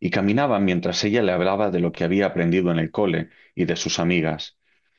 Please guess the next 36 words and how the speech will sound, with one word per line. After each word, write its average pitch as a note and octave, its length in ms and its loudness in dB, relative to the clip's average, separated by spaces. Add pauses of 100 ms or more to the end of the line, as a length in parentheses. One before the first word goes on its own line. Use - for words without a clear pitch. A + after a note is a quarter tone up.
del E2 160 0
entrenamiento E2+ 560 0
de D#2+ 80 -2
fútbol G2+ 500 0
y F2+ 60 2
de E2+ 80 0
las E2 180 -2
clases A2 320 -2
de G2 80 -2
flauta G#2+ 340 -2
travesera, F2 640 -2 (440)
y F#2+ 100 2
a F#2 40 2
veces C3+ 320 -2
también G#2 240 0
jugaban, F2 600 0 (260)
lo F2 140 0
mismo A2+ 320 2
a G2+ 40 2
los E2+ 200 0
ríos A#2+ 300 2
y A#2 40 2
las F#2+ 140 0
capitales A2+ 600 0
que - 100 -2
a - 20 2
la E2+ 120 0
nueva G#2+ 280 2
variante F2+ 540 2
de E2 100 0
quien F2+ 160 -2
recordaba F2 480 0
más E2+ 180 -2
nombres E2+ 320 0
de E2 100 -2
Pokémon, D#2+ 500 -2